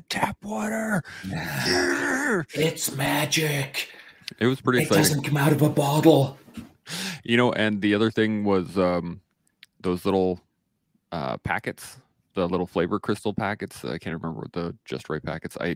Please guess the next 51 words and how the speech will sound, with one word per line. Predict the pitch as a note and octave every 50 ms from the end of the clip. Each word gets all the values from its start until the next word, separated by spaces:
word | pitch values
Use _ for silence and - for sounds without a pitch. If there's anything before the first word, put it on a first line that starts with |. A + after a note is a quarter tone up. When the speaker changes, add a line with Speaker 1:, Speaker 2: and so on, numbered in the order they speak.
| -
Speaker 1:
drank | G2+ F#2+ F2+ F2+ F#2
so | F2+ F2 F2
Speaker 2:
Mm. | F2
Speaker 1:
many | D#2+ E2+
of | E2+ E2+
those. | F2+ G#2 G#2+ - - -
I, | - D#2+ D#2+ - _ _ _ - - -
I | F2
can't | - - G2 G2
even | F#2+ E2 D2+
look | D2+ D#2 -
at | D2+ C2+
them | D2 C#2 C#2
anymore. | C2+ C#2+ D2 C#2 - - - - - - - -
It | - - - - - - - -
just | - - - -
makes | E2 - -
me | E2 C#2 - - - _ _ _ _ _ _ _ _ _ -
ill | E2+ E2 D#2 D2+ D2+ - -
Speaker 2:
I, | A2 - - - -
Speaker 1:
to | - D2+
think | - - - -
about | - - - -
Speaker 2:
I, | -
Speaker 1:
it. | -
Speaker 2:
I | - G#2 G2
once | G#2+ A2+ A2+ A2+ - -
told | - - B2+ A2+ G2
a | G2
story | F#2+ - - - G2 F#2+ F#2+ F#2+ F#2+
about | F#2 - F2+ F2+ E2+ E2+ E2+
how, | - F2+ F2 F2 E2+ E2 D#2+ D#2 D#2 - - _ _ -
you | G2+
know, | F#2 E2 E2
you | F2 F2
get | - - A2+
up | - - - -
in | G2+ F#2
the | E2 E2 D#2+
Arctic | C#2 C#2+ - - - - G#2 - -
and | F#2+ E2+ D#2+
you're | D2 D2+ E2+
up | - -
there | - F2 E2+ -
for | - - E2+ D2+
a |
month | C#2+ C#2+ C#2 C#2+ D#2 F2 - -
or | F2+
whatever | F2 F#2 F2 F#2+ F#2+ F#2+ F2+
it | F2 F2+
is. | G2 G#2 G#2 - -